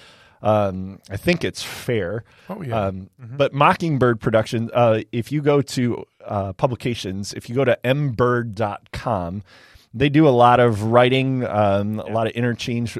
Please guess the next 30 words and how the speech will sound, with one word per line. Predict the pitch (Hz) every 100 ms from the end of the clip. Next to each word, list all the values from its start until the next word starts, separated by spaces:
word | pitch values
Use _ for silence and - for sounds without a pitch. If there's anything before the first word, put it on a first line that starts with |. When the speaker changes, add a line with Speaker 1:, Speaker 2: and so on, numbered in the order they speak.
| -
Speaker 1:
of | 107 98
what | 107 123
is | 110 - _ _ 101
gospel | 123 127 - 135 127 127 120
and | 110 107 104 - -
in | 113 113
society | - 101 - 131 123 123 120 113
and | 92
culture. | - - 135 - 127 117 113
And | 104 95
so | -
if | 104 -
you | 151
like | 117 107 120 135 - - - _ _
kinda | - 120
dabbling | 95 101 117 117 120 117
in | - 101
culture | 95 - 123 - 117 110 107
and | 98 95 90 - _ _
seeing | - 117
how | 107
the | 95
gospel | 90 95 113 107 98
interacts, | 101 98 123 - - - - -
uh, | 98 92 87
m | 107 104
bird | 101 101 98
dot | 87 87 -
com, | 120 110 101
Mockingbird. | 98 - 107 95 95 95